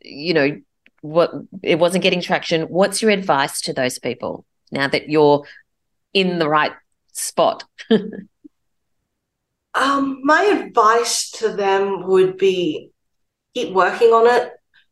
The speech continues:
Speaker 2: because as much as a lot of people hate to admit it, a lot about the publishing industry is luck.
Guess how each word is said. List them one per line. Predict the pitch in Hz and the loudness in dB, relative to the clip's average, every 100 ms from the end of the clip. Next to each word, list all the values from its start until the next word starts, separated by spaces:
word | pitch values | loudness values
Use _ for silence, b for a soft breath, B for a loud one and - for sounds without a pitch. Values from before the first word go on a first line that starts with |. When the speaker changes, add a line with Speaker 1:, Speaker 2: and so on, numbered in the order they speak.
| - | -8
Speaker 2:
because | - - 208 196 190 190 - - - | -8 0 4 6 4 2 -8 -10 -2
as | 220 226 | 0 2
much | 240 254 254 | 2 2 0
as | 277 247 214 - - - | 2 2 0 -4 -6 -2
a | |
lot | 208 220 | 2 2
of | 214 | 2
people | 196 180 180 | -4 -4 -4
hate | 190 170 | -4 -4
to | 190 | -4
admit | 175 190 190 | -2 0 2
it, | 202 - - B B B _ _ _ _ _ _ _ - | 0 0 -6 B B B _ _ _ _ _ _ _ -2
a | |
lot | 208 202 233 | 0 4 4
about | 233 185 226 196 | 2 2 2 2
the | 190 | -2
publishing | 180 180 185 185 185 | -2 -2 -2 -2 -4
industry | 175 165 - 170 165 156 | -4 -8 -10 -6 -4 -4
is | 170 - | -6 -6
luck. | 147 156 - | -2 -2 -2